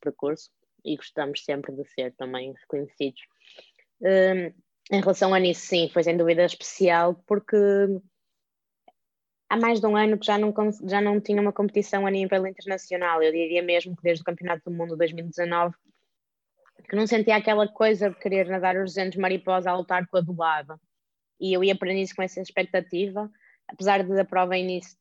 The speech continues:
ter lá acabado por fazer um bocadinho sozinha, foi um retomar de sensações que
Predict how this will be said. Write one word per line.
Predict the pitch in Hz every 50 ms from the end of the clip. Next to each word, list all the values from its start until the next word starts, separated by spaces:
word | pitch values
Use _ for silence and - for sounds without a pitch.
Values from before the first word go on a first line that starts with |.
| _ _ _
ter | _ 190
lá | 175 170
acabado | 175 - 190 185 180 180 180
por | - _
fazer | - 175 170 180
um |
bocadinho | 180 180 180 170 170 170 165 165 160 160 - _ _ _ _ _ - _
sozinha, | - 196 180 185 165 170 175 180 190 196 202 214 214 214 _ _ _ _ _ _ _ _ - _ _ _ _
foi | - 196 190
um | 196
retomar | 196 - - 196 190 185 180 185 180
de | -
sensações | 190 185 180 - 190 185 180 - - 185 185 185 185 180 -
que | - _ - 185 185 185 185 185 185 185 185 185 180 180